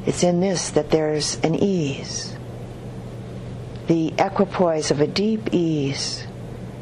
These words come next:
even in the midst of the arising, changing, and ceasing happenings of life within us and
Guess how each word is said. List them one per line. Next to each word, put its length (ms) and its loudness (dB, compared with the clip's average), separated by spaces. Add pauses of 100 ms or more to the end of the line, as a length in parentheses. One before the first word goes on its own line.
(200)
even 360 4
in 140 4
the 180 4
midst 480 0
of 200 2
the 280 4 (240)
arising, 640 4
changing, 560 4
and 120 2
ceasing 680 2 (340)
happenings 640 2
of 160 4
life 420 2
within 320 4
us 380 0 (600)
and 220 4